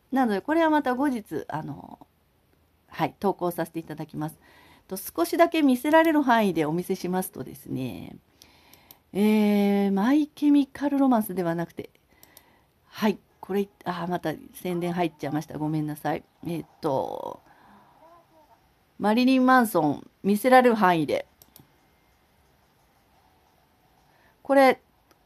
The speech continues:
絶対ナチス、ヒトラーを、あの、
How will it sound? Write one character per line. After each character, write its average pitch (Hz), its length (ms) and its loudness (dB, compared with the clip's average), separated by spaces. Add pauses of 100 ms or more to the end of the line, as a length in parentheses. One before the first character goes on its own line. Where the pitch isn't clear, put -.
絶 277 240 0
対 311 180 8
ナ 320 160 8
チ 302 140 -2
ス、 185 480 4
ヒ 294 200 -4
ト 247 140 4
ラ 180 200 8
ー - 20 4
を、 - 200 -4 (480)
あ 180 140 2
の、 156 720 -2